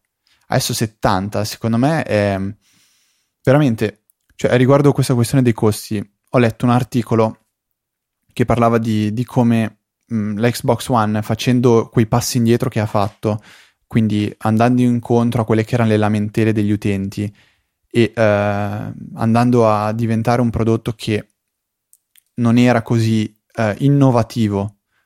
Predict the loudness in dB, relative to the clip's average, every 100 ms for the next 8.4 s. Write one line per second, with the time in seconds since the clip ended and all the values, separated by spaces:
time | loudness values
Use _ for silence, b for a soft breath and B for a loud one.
0 | _ _ _ -8 -8 -4 -2 0 -2 -4
1 | -2 -4 -2 -2 0 -2 -6 -10 -10 -10
2 | -10 -6 -6 -2 -2 0 -4 -4 -6 -6
3 | -8 -12 _ _ -2 0 2 2 2 0
4 | 2 2 2 -2 -2 -2 -4 -4 -2 -4
5 | _ B B -4 -4 0 -2 0 -2 0
6 | -2 0 0 0 0 0 0 -2 -2 0
7 | 0 -2 b b -2 0 0 -2 -2 -4
8 | -2 -2 -2